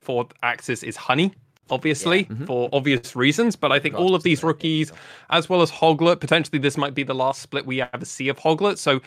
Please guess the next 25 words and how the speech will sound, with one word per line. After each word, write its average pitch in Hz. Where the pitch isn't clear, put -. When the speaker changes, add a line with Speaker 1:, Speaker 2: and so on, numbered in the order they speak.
Speaker 1:
going 294
out 294
with 277
kind 285
of 302
a 294
bang, 180
Speaker 2:
Yeah. 107
Speaker 1:
quite 151
Speaker 3:
Yeah. 143
Speaker 1:
frankly. 160
Like, 165
this 254
is 233
a 175
Speaker 2:
Yeah, 160
Speaker 1:
really 202
good 202
Speaker 2:
right. -
Speaker 1:
showing 190
considering 170
D 156
F 160
M 160
had 139